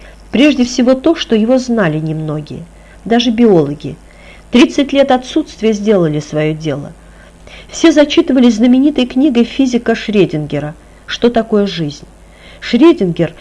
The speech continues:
ссылался в ней на Тимофея Варисовского, который подвигнул его на эту работу. Многие, однако, не представляли, что это тот же самый Тимофеев. Не таким, по их представлению, должен быть классик, корифей.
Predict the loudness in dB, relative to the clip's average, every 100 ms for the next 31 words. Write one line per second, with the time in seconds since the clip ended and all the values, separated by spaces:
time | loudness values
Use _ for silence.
0 | -20 -14 -2 4 6 4 2 0 0 0
1 | 0 -2 -2 -2 -2 -2 0 -2 -2 -4
2 | -4 -8 -12 -12 -12 -16 -20 0 2 4
3 | 4 2 0 0 -4 -2 -2 -2 -2 -2
4 | -4 -4 -4 -6 -8 -12 -12 -18 -20 -20
5 | -20 -8 0 4 4 6 4 4 4 2
6 | 2 0 0 -6 -2 0 2 0 0 -6
7 | -14 -20 -20 -16 -14 2 4 4 2 0
8 | -2 -2 -2 0 0 -2 -4 -4 -4 -4
9 | -6 -6 -10 -18 -20 -20 -20 -10 2 4
10 | 4 2 2 0 2 -2 -2 -8 -6 -2
11 | 0 0 -2 -4 -8 -14 -20 -10 2 2
12 | 2 -2 -2 -4 -4 -2 -2 -4 -12 -16
13 | -18 -20 -20 -20 -8 -4 -2 -4 -8 -8
14 | -8 -12